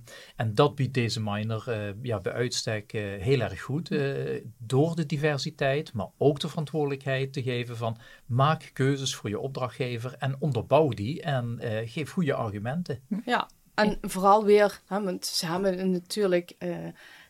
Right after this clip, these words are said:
Speaker 2: ieder blok gedaan, in ieder geval onze F M-studenten, want we hebben ook een aantal studenten van andere opleidingen.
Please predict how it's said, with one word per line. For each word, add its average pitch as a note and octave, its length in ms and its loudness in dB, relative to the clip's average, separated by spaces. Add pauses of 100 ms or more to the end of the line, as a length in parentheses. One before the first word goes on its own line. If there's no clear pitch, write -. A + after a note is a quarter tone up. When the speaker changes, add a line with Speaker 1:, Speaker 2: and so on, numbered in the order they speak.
(340)
Speaker 2:
ieder G#3+ 300 4
blok G3 280 4
gedaan, A3+ 360 6
in G3 120 0
ieder G#3 200 2
geval E3 240 6
onze F#3 480 4
F D3+ 40 -4
M-studenten, F#3+ 720 2
want E3+ 180 2
we F3 80 2
hebben E3 220 4
ook F3+ 140 4
een G3 100 2
aantal D3+ 340 0
studenten D#3+ 640 2
van D3+ 260 2
andere F#3+ 340 4
opleidingen. F#3+ 720 2